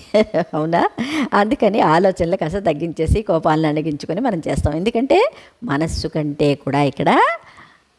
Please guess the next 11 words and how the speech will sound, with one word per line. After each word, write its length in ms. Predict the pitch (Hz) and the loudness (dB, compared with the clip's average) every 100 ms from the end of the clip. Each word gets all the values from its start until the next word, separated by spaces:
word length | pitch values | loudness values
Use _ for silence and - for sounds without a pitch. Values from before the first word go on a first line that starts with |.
| _ _ _ _ _ _ _ - | _ _ _ _ _ _ _ -12
బుద్ధి 440 | 151 147 160 147 185 | -6 0 0 2 2
గొప్పది, 360 | 175 - 135 - _ _ - | 2 -2 -10 -10 _ _ -6
అవునా? 240 | 147 233 - - _ 165 | 0 2 0 -4 _ -6
బుద్ధిని 360 | 170 165 185 | -2 0 0
మనం 220 | 170 165 359 - _ _ _ _ _ _ _ - | 2 0 -2 -10 _ _ _ _ _ _ _ -2
ప్రేమిస్తున్నాం. 580 | 160 151 - - 143 139 _ _ _ _ _ _ _ _ _ _ _ _ _ _ _ _ _ _ _ _ - - - 208 | 0 0 -6 -6 -6 -8 _ _ _ _ _ _ _ _ _ _ _ _ _ _ _ _ _ _ _ _ -20 -18 -8 0
అంటే 160 | 285 | 2
ఉద్రేకాలని 680 | 247 175 202 196 185 175 180 | 2 4 2 4 2 2 0
అలాంటి 340 | 175 160 156 160 | 0 0 -2 -4
వాటన్ని 420 | 156 156 151 156 | -4 -4 -6 -6
మనం 260 | 147 185 | -6 -4